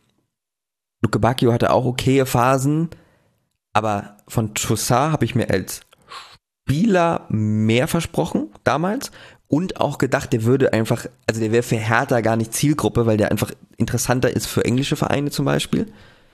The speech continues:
nochmal ein Regal höher anzusiedeln ist. Und gut, bei Piatek wusste man nach einer Saison schon, dass der eine Luftpumpe ist.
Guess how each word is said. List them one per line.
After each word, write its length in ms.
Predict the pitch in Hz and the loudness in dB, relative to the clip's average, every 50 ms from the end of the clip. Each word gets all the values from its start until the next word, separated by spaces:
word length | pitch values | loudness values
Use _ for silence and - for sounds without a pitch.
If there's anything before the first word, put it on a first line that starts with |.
| _ _ _ _ _ _ _ _ _ _ _ | _ _ _ _ _ _ _ _ _ _ _
nochmal 180 | 120 120 123 113 | -2 -2 0 -2
ein 60 | 113 | -4
Regal 340 | 113 110 110 104 107 113 113 | -2 0 2 2 2 4 4
höher 240 | 120 127 139 151 | 4 4 4 4
anzusiedeln 880 | - 131 147 - - 151 147 143 127 - - - 113 131 151 147 147 147 | 2 0 -2 0 0 0 2 2 0 -2 -2 -2 0 0 2 2 2 2
ist. 280 | - - 147 165 - - - - - - - - - - - - - | 2 2 0 0 -2 -8 -16 -18 -20 -20 -20 -20 -20 -20 -20 -4 0
Und 420 | 135 127 120 120 117 113 107 - - - - _ _ _ _ _ _ _ - | 2 2 4 4 2 0 -2 -4 -8 -16 -20 _ _ _ _ _ _ _ -4
gut, 180 | - 127 - - - - - | -4 -2 -2 -2 -8 -6 -2
bei 80 | - 95 | -2 -2
Piatek 400 | - - - 120 - 127 110 - | 0 0 0 0 2 0 0 0
wusste 220 | 127 123 - 123 | -2 -2 0 0
man 100 | 110 104 | 0 2
nach 140 | 104 104 - | 0 0 0
einer 240 | - 110 110 104 104 | 0 0 0 0 2
Saison 200 | 104 107 123 139 | 2 2 0 0
schon, 140 | 127 123 107 | 0 0 0
dass 100 | 101 - | 0 0
der 100 | 110 107 | 0 2
eine 100 | 107 113 | 2 2
Luftpumpe 360 | 123 - - 143 147 151 147 | 0 0 -2 -2 0 0 0
ist. 180 | - 208 233 | 2 2 2